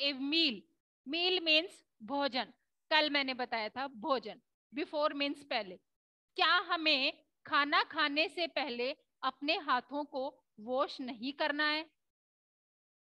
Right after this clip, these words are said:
ये एक wrong habit है, bad habit है। हमें अपने hand wash करने हैं before and after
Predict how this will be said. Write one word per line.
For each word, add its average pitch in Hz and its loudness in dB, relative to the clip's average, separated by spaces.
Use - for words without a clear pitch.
ये 262 -2
एक 302 2
wrong 254 -4
habit 277 -4
है, 311 0
bad 269 4
habit 247 -4
है। 190 -8
हमें 294 2
अपने 262 -4
hand 269 2
wash 277 -4
करने 247 -4
हैं 247 -2
before 254 -2
and 247 -2
after 285 2